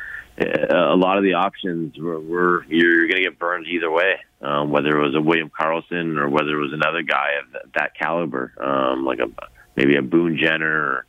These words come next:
or, um, whoever else that you had to decide between. So, um, it, it, you know, good on the N H L for actually making this Vegas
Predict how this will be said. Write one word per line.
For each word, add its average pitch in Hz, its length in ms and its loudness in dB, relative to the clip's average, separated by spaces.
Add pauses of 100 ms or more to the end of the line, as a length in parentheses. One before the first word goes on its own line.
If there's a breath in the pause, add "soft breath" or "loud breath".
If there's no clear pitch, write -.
(340 soft breath)
or, 65 80 2
um, 67 280 2
whoever 76 460 2
else 78 220 0
that 78 80 -4
you 67 140 -2
had 73 220 -4
to 80 80 -6
decide 73 500 -4
between. 60 440 -8
So, 67 280 0 (680 loud breath)
um, 76 400 2 (260)
it, - 220 0
it, - 180 0 (300)
you - 220 -6
know, 85 120 4
good 92 160 2
on 98 120 0
the 90 80 0
N 87 80 2
H 82 200 -2
L 85 220 0
for 78 100 0
actually 76 320 -4
making 76 420 -2
this 69 160 -2
Vegas 73 280 -2